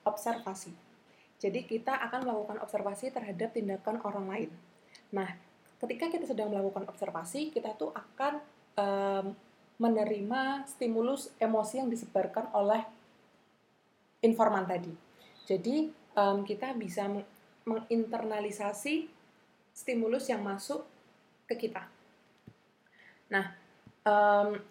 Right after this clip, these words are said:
di Indonesia sendiri, eh, ada orang-orang yang dianggap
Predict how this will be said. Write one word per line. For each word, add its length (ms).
di 160
Indonesia 320
sendiri, 640
eh, 460
ada 420
orang-orang 480
yang 40
dianggap 540